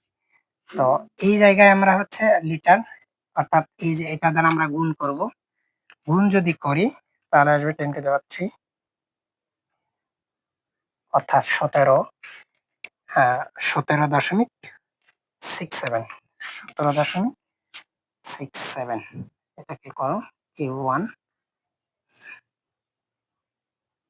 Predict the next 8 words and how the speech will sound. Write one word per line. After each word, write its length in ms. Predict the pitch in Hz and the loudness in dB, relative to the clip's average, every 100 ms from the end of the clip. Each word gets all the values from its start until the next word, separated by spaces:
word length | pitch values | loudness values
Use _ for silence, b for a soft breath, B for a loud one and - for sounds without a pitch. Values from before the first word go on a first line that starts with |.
| _ _ _ _ _ _ _ _ _ _ _ _ _ _ | _ _ _ _ _ _ _ _ _ _ _ _ _ _
সতেরো 400 | - 143 - 135 | -20 -20 -16 -14
দশমিক, 580 | 131 131 - 147 151 226 - - _ _ _ _ _ _ _ | -10 -10 -10 -10 -10 -12 -16 -20 _ _ _ _ _ _ _
আহ, 160 | 143 117 | -8 -8
সরি, 300 | - 135 127 | -8 -8 -8
ten 200 | 151 147 135 | -10 -10 -10
to 80 | 131 | -12
the 80 | 143 139 | -10 -4
power 220 | 147 | -4